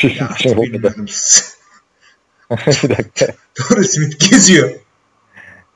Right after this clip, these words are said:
Speaker 2: Torrey Smith bu sene, e, bu sene, bu sene, bu sene Carolina Panthers'ta, evet. <laughs> Her sene başka bir takıma gitti.
Speaker 1: Hayırlısı. Kısmet.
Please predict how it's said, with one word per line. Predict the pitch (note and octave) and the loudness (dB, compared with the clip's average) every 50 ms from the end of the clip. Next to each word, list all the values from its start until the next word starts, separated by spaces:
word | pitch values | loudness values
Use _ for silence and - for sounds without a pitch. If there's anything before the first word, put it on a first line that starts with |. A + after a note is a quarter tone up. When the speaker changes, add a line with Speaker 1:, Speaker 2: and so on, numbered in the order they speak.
| _ _ | _ _
Speaker 2:
Torrey | - G2 G2 F#2+ | 0 0 0 0
Smith | - A2 A#2+ A#2+ G#2+ G#2+ | 0 -2 -2 -2 -2 -2
bu | G2 G#2+ A#2 | 0 0 2
sene, | - - A#2 A2+ A#2 C3 C3+ C#3 C3 - - _ _ _ _ - | 2 2 2 4 4 4 4 4 2 0 -6 _ _ _ _ -14
e, | F2+ F2+ F2+ F#2 F#2+ F#2 F#2 F#2 F#2 F2+ F2+ F#2 F2+ F2+ F2+ F2+ F#2 | -12 -8 -6 -4 -4 -2 0 0 0 0 0 0 0 0 0 0 -2
bu | G2 - | -4 -4
sene, | - G2 F#2+ G2 | -2 0 2 2
bu | G2 F#2+ | 0 0
sene, | - F#2+ F#2+ F#2+ F#2+ | 0 0 2 2 2
bu | F2+ | 0
sene | - - F#2+ G2 G#2 A2 A2+ - - - _ _ _ - | 0 0 2 4 4 4 4 2 0 -4 _ _ _ 2
Carolina | F#2+ F#2 F#2 F#2 F#2+ F#2+ F#2+ - | 4 4 6 4 4 4 2 2
Panthers'ta, | G2 F2+ E2 - D#2+ D2 - - - - - - | 2 0 -2 -2 -6 -10 -10 -10 -12 -10 -6 -4
evet. | D2 - - - _ _ _ _ _ _ | -4 -4 -4 -8 _ _ _ _ _ _
<laughs> | - - C3 - E3+ - - F#3 D3 D3 | -4 -4 0 0 0 0 2 0 -2 0
Her | - F3 B2+ - - - - | 2 2 2 2 0 -4 -4
sene | B2 A#2 A2+ | -4 -2 0
başka | G#2+ G#2+ G#2 - - A2 | 2 2 0 0 -2 -6
bir | G2+ G2 | -8 -8
takıma | - F#2+ - G2+ G2 G2+ | -8 -10 -10 -10 -8 -8
gitti. | G2 F#2 - - - - | -8 -8 -8 -8 -8 -2
Speaker 1:
Hayırlısı. | - - D#3+ E3 D#3+ D#3 D#3 D#3+ D#3 C3+ - - C3+ - - - - _ _ _ _ _ _ _ _ _ | 2 2 4 6 6 6 6 6 4 4 2 0 0 -2 -2 -6 -14 _ _ _ _ _ _ _ _ _
Kısmet. | - D3+ C#3 - - D#3+ D#3 - - - | -2 0 0 2 2 0 -2 -2 -6 -14